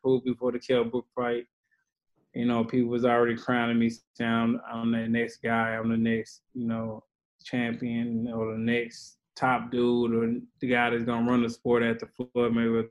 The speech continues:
and stuff like that. But, you know, now there's been a lot of people, you know, saying, "Oh, he's not gonna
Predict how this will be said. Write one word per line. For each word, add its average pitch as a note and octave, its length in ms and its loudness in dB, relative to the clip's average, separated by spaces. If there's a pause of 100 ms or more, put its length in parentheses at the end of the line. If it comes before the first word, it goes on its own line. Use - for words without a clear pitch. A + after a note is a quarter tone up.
and A#2 120 -6
stuff A#2 220 -8
like A2+ 220 -2
that. A#2+ 300 2
But, A2+ 200 -2 (580)
you A#2+ 100 -4
know, A#2 220 -6 (340)
now A#2+ 540 0 (180)
there's B2 120 -12
been A#2 100 -4
a - 20 -2
lot A#2 140 0
of A2+ 80 -4
people, A2+ 560 -4
you A#2 160 -12
know, A2 180 -12
saying, A2+ 460 -4
"Oh, A2 120 -2
he's A#2 120 -2
not A2 140 -2
gonna A2 100 -8